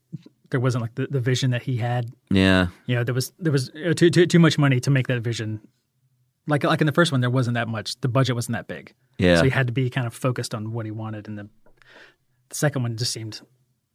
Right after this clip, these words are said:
Speaker 1: way overblown.
Speaker 2: Yeah, and it was just, it was such a carbon copy.
Speaker 1: Mm-hmm.
Speaker 2: Uh,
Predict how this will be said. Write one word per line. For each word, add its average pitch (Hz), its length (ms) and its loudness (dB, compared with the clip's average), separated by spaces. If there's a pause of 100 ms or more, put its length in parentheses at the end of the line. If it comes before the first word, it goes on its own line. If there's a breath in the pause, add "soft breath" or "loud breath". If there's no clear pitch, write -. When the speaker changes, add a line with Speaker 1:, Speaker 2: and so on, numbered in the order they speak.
Speaker 1:
way 127 260 0
overblown. 107 540 -4 (160)
Speaker 2:
Yeah, 233 180 6
and 156 100 8
it 147 80 4
was 127 140 2
just, - 380 2
it 120 100 6
was 117 160 0
such 156 240 0
a 110 60 -4
carbon 123 420 2
copy. 85 440 0 (120)
Speaker 1:
Mm-hmm. 135 280 8 (800 loud breath)
Speaker 2:
Uh, 92 460 4